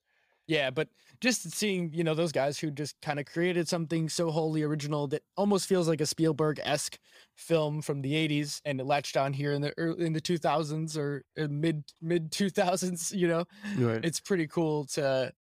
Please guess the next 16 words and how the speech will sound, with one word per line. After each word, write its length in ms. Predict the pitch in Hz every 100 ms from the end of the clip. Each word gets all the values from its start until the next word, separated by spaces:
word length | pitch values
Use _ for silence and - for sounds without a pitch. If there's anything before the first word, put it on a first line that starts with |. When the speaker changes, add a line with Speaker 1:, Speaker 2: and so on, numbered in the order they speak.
| -
Speaker 1:
to 140 | 160
see 280 | - 165 156
how 260 | 147 143 135
that 320 | 147 151 147
story 300 | - 170 156
is 80 | 156
culminating 520 | - 160 151 147 143
and 80 | 143
it's 140 | 147 -
going 240 | 196 202
toward 180 | 226 233
an 60 |
ending, 260 | 269 208 135
right? 220 | 147 165
Like, 200 | 170 151
it, 120 | 165